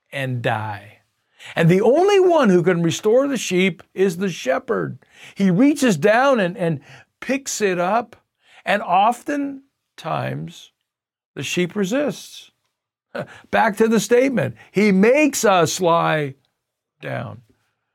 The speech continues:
We can't fight against God. We can't move against him. You know, sometimes we're like that cast sheep. We're, we're doing fine, and suddenly we lose our spiritual equilibrium.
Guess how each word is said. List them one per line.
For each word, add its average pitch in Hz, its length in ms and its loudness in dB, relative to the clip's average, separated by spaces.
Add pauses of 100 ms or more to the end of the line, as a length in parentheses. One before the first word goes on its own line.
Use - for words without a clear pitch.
(100)
We 175 80 -2
can't 156 260 0
fight 139 340 0
against 208 400 -2
God. 233 420 -2
We 160 180 -4
can't 156 260 -2 (220)
move 196 400 2
against 233 500 -2
him. 269 480 -2 (680)
You 190 80 -4
know, 196 60 0
sometimes 240 460 0
we're 220 120 0
like 226 220 0
that 233 200 -6
cast 220 340 -8
sheep. 226 300 -8
We're, 165 80 -8 (220)
we're 208 100 0
doing 240 400 0
fine, 247 420 -2
and 180 240 -2
suddenly 247 500 -2
we 208 160 -2
lose 220 340 -2
our 175 160 0
spiritual 240 580 -4
equilibrium. 240 880 -6